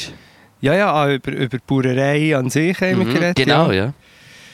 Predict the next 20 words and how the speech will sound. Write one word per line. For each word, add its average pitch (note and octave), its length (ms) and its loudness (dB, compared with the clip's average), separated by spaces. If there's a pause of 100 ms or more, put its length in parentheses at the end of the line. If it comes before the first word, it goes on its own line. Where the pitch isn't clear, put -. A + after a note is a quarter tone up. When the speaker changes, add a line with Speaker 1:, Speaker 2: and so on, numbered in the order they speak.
(220)
Speaker 1:
Ja, D#3 200 0
zu - 140 -14
tun, A3 300 0
beim, D3 200 0
beim D3 200 -2
Guschen G#3+ 340 0
in D#3 200 -2
der, C#3 120 -2
äh, C3+ 220 0
Attika-Wohnung, F3 880 -2
wo C#3+ 80 -2
keine D3+ 260 -2
Attika-Wohnung E3 800 -2
ist, F3 200 -4
genau C#3 240 0
über C3+ 120 -6
Defini-, C3 340 -4 (400)
Definition. C3 480 -4
Speaker 2:
Definition. C3+ 680 0 (120)
Speaker 1:
Defina-, C#3 500 0